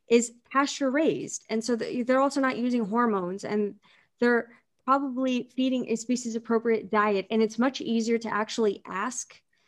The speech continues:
and find out those answers. And so you truly know where your food's coming from. So that's part of Alpha Ancestral, what, what we're promoting, and really healing the gut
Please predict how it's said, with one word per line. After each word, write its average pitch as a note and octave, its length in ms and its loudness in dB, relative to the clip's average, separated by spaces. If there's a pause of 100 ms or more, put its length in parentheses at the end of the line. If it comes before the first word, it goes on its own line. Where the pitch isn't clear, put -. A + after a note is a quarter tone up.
(300)
and G#3 180 2
find G#3 340 2
out G#3 220 4
those G3+ 260 -2
answers. B3+ 760 -4 (180)
And G#3+ 100 -6
so G#3+ 100 -2
you G#3 120 0
truly A#3+ 360 0
know G3+ 380 2 (120)
where G3+ 600 -2
your G3+ 140 -2 (200)
food's G#3 180 2
coming F#3+ 240 -4
from. F#3 260 -4
So - 180 -8
that's F#3+ 320 -6
part G3 200 0
of F3+ 200 -6 (520)
Alpha G3+ 180 0
Ancestral, G3+ 460 -2
what, G3 220 -4 (180)
what G#3+ 180 2
we're G3+ 340 0 (240)
promoting, G3+ 720 4 (100)
and F#3+ 440 -2 (460)
really B3 680 4 (300)
healing D4 400 2
the A#3+ 80 4
gut A3 400 4